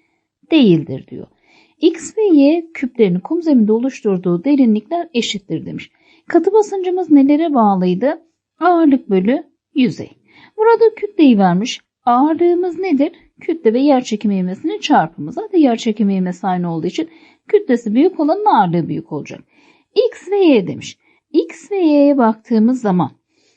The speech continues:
X'in ağırlığı daha büyük ama X'in yüzey alanı da daha fazla. Yani ağırlığı büyük olanın yüzey alanı büyük olacağından dolayı derinlikleri yani basıncı eşit de olabilir,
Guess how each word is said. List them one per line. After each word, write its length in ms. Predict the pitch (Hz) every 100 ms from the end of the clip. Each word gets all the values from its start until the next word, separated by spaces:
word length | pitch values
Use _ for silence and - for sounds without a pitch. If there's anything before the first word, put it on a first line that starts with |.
| _ -
X'in 380 | 233 - 370 415
ağırlığı 420 | 381 370 349 349
daha 220 | 294 359
büyük 220 | 330 370 -
ama 180 | 269 294
X'in 420 | 269 - 330 - - _ _ _ -
yüzey 320 | 233 196 190
alanı 280 | 180 214 294
da 180 | 453 233
daha 200 | 208 196
fazla. 500 | - 165 151 147 151 _ _ _
Yani 320 | - 240 175 -
ağırlığı 500 | 208 214 240 277 311
büyük 280 | 247 285 -
olanın 460 | 294 254 180 165 -
yüzey 360 | 190 170 277
alanı 360 | 339 294 220 165 - _ _ _ _
büyük 420 | 190 185 226 311 349
olacağından 640 | 320 240 202 185 175 165
dolayı 380 | 160 170 254 359 - - - _ _ _ _ _
derinlikleri 1200 | 196 208 240 277 339 - 220 226 254 240 214 175 - -
yani 360 | 240 175 185
basıncı 520 | 247 277 254 208 170 -
eşit 360 | 226 - 349 -
de 60 |
olabilir, 560 | 370 370 339 339 370